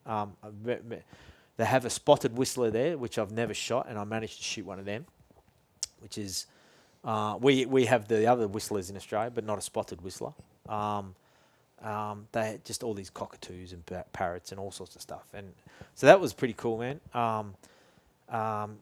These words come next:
but yeah, walking around, you know, and I've, I've, I remember this one day walking off a ridge, walking down into the flats, back to the, back to the dinghy. I had to walk across a, a, an open plain, <clears throat> and, um,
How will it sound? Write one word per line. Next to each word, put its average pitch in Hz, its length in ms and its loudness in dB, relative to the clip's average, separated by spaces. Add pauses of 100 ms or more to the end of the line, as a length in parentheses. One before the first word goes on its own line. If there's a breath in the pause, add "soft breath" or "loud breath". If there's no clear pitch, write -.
(140)
but 123 240 0
yeah, 127 140 2
walking 123 360 0
around, 110 540 -6
you 104 100 -10
know, 104 120 -8
and 117 260 -10
I've, 104 340 -12
I've, 104 300 -8
I 113 40 -8
remember 107 320 -6
this 107 280 -12
one 110 140 -6
day 107 140 -2
walking 104 360 -6
off 98 160 -12
a 82 40 -16
ridge, 113 440 -8 (280 loud breath)
walking 104 280 -6
down 143 260 4
into 160 200 -4
the 113 40 -4
flats, - 300 -2
back - 280 -2
to 123 140 -6
the, 104 260 -2 (420 soft breath)
back 117 220 -2
to 110 120 -6
the 98 80 -4
dinghy. 104 480 -4 (160)
I 104 100 2
had 120 140 0
to 110 80 -4
walk 110 240 0
across 107 360 -4
a, 107 40 -2 (360)
a, 120 40 -4
an 107 80 -4
open 113 260 -4
plain, 123 440 0 (680 soft breath)
<clears throat> 123 440 -2
and, 117 300 -4
um, 113 320 2